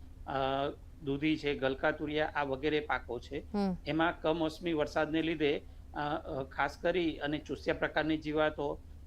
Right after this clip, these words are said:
Speaker 1: અ, પીળીઓ રોગ વગેરે આવવાની શક્યતા રહેલી છે. તો
Speaker 2: હમ.
Speaker 1: એવા સંજોગોમાં ખેડૂત મિત્રોએ જ્યારે પણ, અ, જો આવો રોગ દેખાય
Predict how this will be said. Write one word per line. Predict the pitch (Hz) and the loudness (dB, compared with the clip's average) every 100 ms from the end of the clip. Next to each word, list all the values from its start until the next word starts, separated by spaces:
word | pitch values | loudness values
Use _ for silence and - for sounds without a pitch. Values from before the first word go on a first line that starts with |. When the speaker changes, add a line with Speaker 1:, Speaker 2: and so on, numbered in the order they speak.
| - | -10
Speaker 1:
અ, | 139 | -8
પીળીઓ | - 151 160 160 143 | -2 2 6 6 6
રોગ | 143 156 160 - - - | 4 2 0 -12 -16 -8
વગેરે | 151 147 175 160 | -2 2 4 6
આવવાની | 147 160 | 6 4
શક્યતા | 156 147 - 143 139 | 2 0 -2 0 2
રહેલી | 127 123 117 113 | 2 0 -2 -6
છે. | 107 - - - - - | -10 -12 -12 -10 -8 0
તો | 180 | 2
Speaker 2:
હમ. | 190 | 6
Speaker 1:
એવા | 156 185 | 6 6
સંજોગોમાં | - 175 175 190 185 190 151 139 - - - - | 4 2 2 2 2 2 2 0 -4 -16 -6 2
ખેડૂત | 156 175 165 | 2 2 0
મિત્રોએ | 175 180 185 165 147 - | 0 2 4 4 2 -2
જ્યારે | - 143 156 180 | 0 2 4 4
પણ, | 190 190 190 | 2 2 0
અ, | - 156 156 160 - - 139 | -2 2 2 2 -2 -8 -2
જો | 170 | 2
આવો | 160 151 160 165 170 - - - - | 4 4 4 2 0 -6 -16 -12 -4
રોગ | 139 139 160 160 | 0 6 6 6
દેખાય | 147 151 160 143 | 2 2 4 2